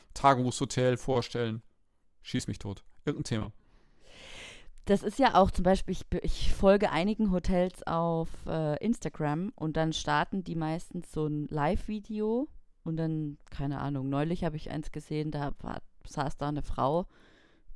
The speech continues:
Speaker 2: die hat, also wie früher die Dia-Show, ja, hat da irgendwas an die Wand geworfen und hat aus einem Buch vorgelesen. Da stand nirgends,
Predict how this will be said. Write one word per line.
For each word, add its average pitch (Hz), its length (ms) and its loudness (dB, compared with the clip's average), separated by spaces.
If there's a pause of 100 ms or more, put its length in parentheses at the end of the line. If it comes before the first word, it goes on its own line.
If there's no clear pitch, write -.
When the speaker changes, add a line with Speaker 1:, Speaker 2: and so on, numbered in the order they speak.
Speaker 2:
die 156 160 0
hat, - 260 -4
also 131 320 -2
wie 143 100 -8
früher 170 440 0
die 143 180 -10
Dia-Show, 175 760 -2
ja, 151 280 -2 (460)
hat - 160 -8
da 151 80 0
irgendwas 156 420 -2
an 147 180 -4
die 139 280 0
Wand 143 260 8
geworfen 190 560 -2
und 170 100 -2
hat 170 120 -2
aus - 180 -6
einem 151 140 -2
Buch 220 180 -8
vorgelesen. 147 720 -4 (580)
Da 143 120 -2
stand 139 380 -2
nirgends, 165 640 -2